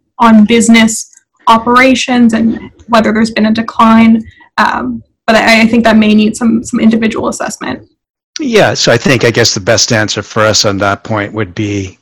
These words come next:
Speaker 2: if you have a situation where you're contemplating a termination, it's probably best to speak to us about the specific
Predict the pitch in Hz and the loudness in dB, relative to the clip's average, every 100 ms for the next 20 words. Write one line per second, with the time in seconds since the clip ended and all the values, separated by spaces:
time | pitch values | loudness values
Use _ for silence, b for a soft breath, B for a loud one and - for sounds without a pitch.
0 | _ - 110 113 104 120 107 107 120 - | _ -8 -4 0 2 2 0 -2 -4 -4
1 | 101 98 92 123 98 98 98 - 110 98 | -4 -4 -4 -6 -6 -6 -6 -6 -6 -6
2 | 104 92 98 98 95 90 113 98 95 92 | -8 -10 -8 -8 -8 -10 -8 -8 -10 -10
3 | - 120 101 - - 104 90 95 - - | -10 -12 -12 -12 -8 -8 -8 -10 -10 -8
4 | - - 101 - 101 - 98 101 95 92 | -10 -10 -12 -8 -8 -8 -8 -10 -10 -14
5 | 117 - 110 - 101 92 | -14 -10 -10 -10 -12 -18